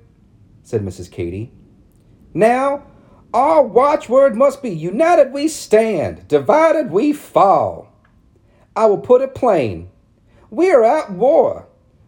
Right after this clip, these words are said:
in case you haven't heard, and you've got enemy aliens in your house. We come in good faith to let you know you're on thin ice.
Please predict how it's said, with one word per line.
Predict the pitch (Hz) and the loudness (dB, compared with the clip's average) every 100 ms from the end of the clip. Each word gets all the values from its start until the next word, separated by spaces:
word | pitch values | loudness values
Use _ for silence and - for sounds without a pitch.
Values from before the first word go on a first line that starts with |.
| _ | _
in | 180 185 | -4 -4
case | - 254 311 - | 0 0 0 -4
you | 170 | -2
haven't | 170 151 113 | 0 0 -4
heard, | - 214 117 101 120 _ _ _ - | -6 -4 -2 -4 -8 _ _ _ -6
and | 214 240 | -4 2
you've | 339 - | 2 4
got | 240 254 254 - | 2 2 -2 -2
enemy | 330 330 294 269 233 | 0 0 -2 -6 -2
aliens | 294 285 247 165 151 160 | 2 2 2 0 -2 -4
in | - 208 190 | -2 -2 2
your | 214 233 262 | 2 0 -2
house. | 220 - 101 - - - _ _ _ _ _ _ | -2 0 -2 -6 -20 -20 _ _ _ _ _ _
We | - 269 | -4 -2
come | 349 330 269 | 2 2 2
in | 156 | -2
good | 143 247 285 | 0 0 0
faith | - - 240 190 160 | -6 -2 2 2 0
to | - | -4
let | 185 233 - | -2 -2 -2
you | 208 | -4
know | 196 233 175 135 131 | 0 2 2 0 -8
you're | 160 196 240 | 0 2 2
on | 135 101 90 | 0 -6 -10
thin | - 208 233 | -2 0 2
ice. | 180 131 - - - | 0 -2 -10 -18 -20